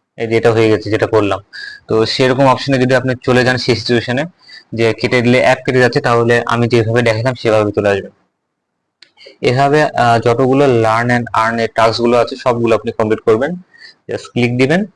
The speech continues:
চলে আসবেন। এটাও সেম সিচুয়েশনে পড়ে গেছি, এটার জন্য আবার আমার হোমে এসে, আহ, একইভাবে আসা লাগবে।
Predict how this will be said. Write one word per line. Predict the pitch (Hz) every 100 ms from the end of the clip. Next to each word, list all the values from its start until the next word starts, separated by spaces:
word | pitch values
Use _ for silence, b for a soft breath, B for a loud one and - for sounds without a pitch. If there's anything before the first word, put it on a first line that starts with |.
| _ _ - 113
চলে | 131 117
আসবেন। | 107 113
এটাও | 117 127 120 117
সেম | - 135 131
সিচুয়েশনে | - 123 117 120 120
পড়ে | 120 117
গেছি, | 117 117 156 190 b b
এটার | - 117
জন্য | 113 110
আবার | 107 110
আমার | 107 104
হোমে | 110 110
এসে, | 113 - 170 - _ _ _ _ _ _ _ _
আহ, | 110 110 107
একইভাবে | - 113 107 107
আসা | 104 107
লাগবে। | 104 101